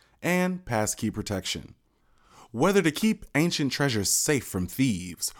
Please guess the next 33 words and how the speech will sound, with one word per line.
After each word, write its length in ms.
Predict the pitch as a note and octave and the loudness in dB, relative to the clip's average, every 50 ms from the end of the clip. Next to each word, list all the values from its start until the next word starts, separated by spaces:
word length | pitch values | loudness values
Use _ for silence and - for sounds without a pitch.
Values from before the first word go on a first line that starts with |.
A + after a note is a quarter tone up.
| - - - | -20 -16 -10
or 140 | - G2 F#2+ | -6 -6 -4
guard 420 | F2+ F2 G#2 A2 A#2+ C3 C3 A#2+ | -2 0 2 4 4 4 4 2
secret 400 | - - - F#3+ F3 - - - | 2 2 2 2 0 0 -2 -4
speakeasies, 920 | - - - - D#3 - - F3 G3 G3 C#3 F#2 F2 - - D#2 - - - - - - - - - | -2 -4 -2 -2 -4 -4 -2 0 0 2 2 0 -2 -4 -6 -8 -8 -10 -10 -12 -20 -20 -16 -2 4
passwords 640 | - D#3 F3 F#3+ F#3 - E3 E3+ F3 F3+ F#3 F3+ | 6 6 6 6 4 0 0 0 0 0 0 0
have 140 | - D3+ B2+ | -2 -2 -2
been 180 | D#3 E3+ E3+ B2 | 0 -2 0 0
used 340 | A2 A2 A2 A2+ A2 G#2+ | 0 0 0 0 0 -2
as 120 | G#2+ F2+ E2+ | -4 -4 -4
the 80 | F#2 | -4
first 340 | F2+ - - C3 D#3 D3 - | -4 -2 -2 -2 -2 -2 -2
line 160 | C3+ B2 A#2+ | -2 -2 -2
of 100 | C3 C3 | -2 -4
defense 380 | C3+ E3+ - - A#2+ F#2+ F#2 - | -6 -6 -6 -4 -4 -4 -4 -4
against 320 | F#2+ F2 F#2+ F#2 - E2+ | -4 -4 -4 -4 -6 -4
bad 260 | E2 G2+ G2 G2 G2 F2+ | -4 -2 -2 -2 -2 -2
actors. 560 | E2 E2 - - - - F2 - - - - - _ _ _ - - - - - | -4 -8 -10 -12 -14 -14 -10 -8 -8 -8 -8 -10 _ _ _ -20 -20 -14 -8 -8
But 160 | F#2+ - - | -6 -2 2
these 260 | F3+ G#3 G3+ D#3+ A2+ | 4 4 4 4 2
days, 460 | F#2 G2+ F#2 E2+ E2 E2 D#2+ - - - - - - - | 0 -2 -4 -6 -6 -8 -8 -8 -10 -10 -14 -20 -10 -4
you'll 160 | C3+ G3 A#3 | 0 2 4
need 260 | A#3 A3 A3 A3 F#3 | 4 4 4 4 2
something 360 | - G#3 F#3 F3+ - D3 C3+ B2 | 2 2 2 2 4 2 2 2
stronger 520 | - - - D#3+ D#3+ E3+ E3+ - B2+ A#2 | 0 -2 0 0 2 2 2 2 2 0
than 180 | G2 G#2 G2 F2+ | 2 0 -2 -2
open 340 | - G#2+ A#2 - A2+ F#2+ F#2 | -2 -2 -2 -2 -2 -4 -2
sesame 600 | - - C3+ B2+ - - G2 F#2 F2 E2 D#2+ D#2 - - - - | 0 0 0 0 0 0 -2 -4 -4 -6 -8 -12 -14 -16 -14 -8
to 80 | - A#2+ | -8 -6
keep 240 | - - A2+ - - | -2 -2 -2 -2 -2
identity 400 | F2+ F#2+ F2+ A#2 C3 D3 D#3+ E3 | -4 -4 -2 -2 -2 0 -2 -4
thieves 540 | - - B2 A2 G#2+ G#2+ G#2+ G#2 G#2 - - - | -4 -2 -2 0 0 0 -2 -4 -6 -8 -12 -8
at 240 | F#2 F#2 - - D2+ | -8 -8 -8 -8 -6
bay. 360 | - F#2+ F2+ - F#2 E2+ - | -6 -6 -6 -6 -8 -12 -14